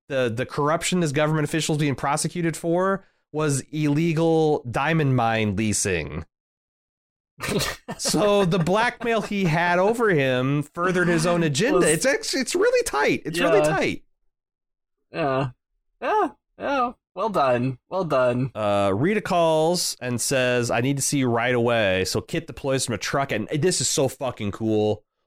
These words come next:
Speaker 1: Holy
Speaker 2: Yes,
Speaker 1: shit.
Speaker 2: I agree.
Speaker 1: Nighttime deployment of Kit. He hits the ground. It sparks. He pulls an instant one eighty Rockford and takes off in the opposite
Speaker 2: Yeah.
Speaker 1: direction. Oh my God.
Speaker 2: No, it's a legitimately great stunt.
Speaker 1: Oh, it's so cool.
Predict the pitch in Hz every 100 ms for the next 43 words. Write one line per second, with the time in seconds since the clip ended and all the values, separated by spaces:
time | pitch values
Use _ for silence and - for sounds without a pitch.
0 | - 180 175 170 156 120 143 131 131 -
1 | 175 151 139 131 123 117 151 175 233 -
2 | 208 208 185 180 - 185 185 180 156 -
3 | - 180 160 151 139 175 180 - 151 170
4 | 170 165 160 120 - - 185 175 175 -
5 | - _ 185 170 208 185 185 190 208 -
6 | - 214 170 165 185 196 190 190 151 165
7 | 190 190 214 214 214 - - 147 - 208
8 | 196 196 190 185 165 156 202 202 185 113
9 | 147 180 196 - 208 196 175 131 - 262
10 | 240 165 98 82 - _ _ _ _ _
11 | _ _ _ _ _ - 143 139 143 170
12 | 151 156 151 160 165 160 143 143 135 127
13 | 101 - 120 101 87 - 131 127 98 -
14 | 104 90 90 82 78